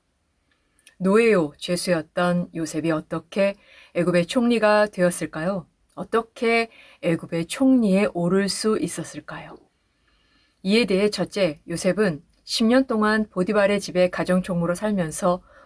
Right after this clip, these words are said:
무엇을 배웠을까요? 둘째, 요셉은 이 년 넘는 감옥 생활을 통해 무엇을 알게 되었을까요? 셋째, 결국 무엇이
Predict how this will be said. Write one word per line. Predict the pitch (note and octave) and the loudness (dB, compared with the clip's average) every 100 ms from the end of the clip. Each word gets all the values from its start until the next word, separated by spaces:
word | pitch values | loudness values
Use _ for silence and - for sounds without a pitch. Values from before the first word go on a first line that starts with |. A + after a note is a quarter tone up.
| - | -10
무엇을 | E3 E3+ F3 F3 G3+ G3 G3+ | -2 2 2 2 -2 -2 -2
배웠을까요? | E3+ E3+ - D#3+ D#3+ E3 G3+ - _ _ _ _ _ _ - | -4 -4 -4 -8 -6 -6 -6 -8 _ _ _ _ _ _ -8
둘째, | G3 B3+ | -2 2
요셉은 | G#3 G3+ G3+ A3 F3+ - | 2 2 0 0 -2 -2
이 | F#3 | 2
년 | G3 C4 C4 | 4 4 4
넘는 | F#3+ E3+ F3 A3 A#3+ - - - _ | 2 2 2 0 -2 -10 -20 -20 _
감옥 | - E3+ G3 - | 0 2 2 -2
생활을 | G3+ F#3+ F#3 G3 | -2 0 2 0
통해 | - F3+ G3+ F#3+ - - | -4 -4 -2 -2 -6 -12
무엇을 | D#3+ F3 E3+ - F#3+ G3+ G#3 | -2 0 0 0 -2 -2 -4
알게 | - F3+ E3 F#3 F#3 | -6 -4 -2 -2 0
되었을까요? | F3 D#3+ - - E3+ F3+ - _ _ _ _ _ _ _ | -2 -6 -10 -12 -14 -16 -20 _ _ _ _ _ _ _
셋째, | - F3 F#3+ E3 - _ _ _ _ | -8 -4 -2 -2 -4 _ _ _ _
결국 | - F3+ A#3 F#3+ - | -2 0 0 -4 -6
무엇이 | - E3+ E3+ G#3+ C4+ C4+ D#3+ C#3+ | -12 -8 0 4 4 4 -2 -6